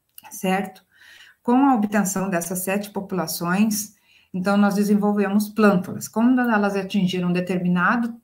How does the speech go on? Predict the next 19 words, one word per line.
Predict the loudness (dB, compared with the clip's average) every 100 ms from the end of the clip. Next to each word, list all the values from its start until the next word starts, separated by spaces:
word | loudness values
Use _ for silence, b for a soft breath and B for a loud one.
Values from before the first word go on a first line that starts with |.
| -6
tamanho, | -4 -2 -2 2 2 0 -6 _ _ _ _
ou | 2 2 2 0 2
nós | 4 2 0
fizemos | -2 -2 -2 -2
o | -6
quê? | -8 -10 -14 _ -14
Essas | -10 -8 -8
plantas | -6 -6 -6
todas | -4 -4 -2
eram, | -2 -2 -2 -6
foram | -6 -4 -4 -4 -2 -2 -2 -4
mantidas | -4 -4 -4 -4 -6
em | -6
casa | -6 -6
de | -6
vegetação, | -8 -8 -8 -12 -14 -10 -12 -12 _
tá? | -10 -8 -8
Em | -6
vaso. | -4 -6 -8 -18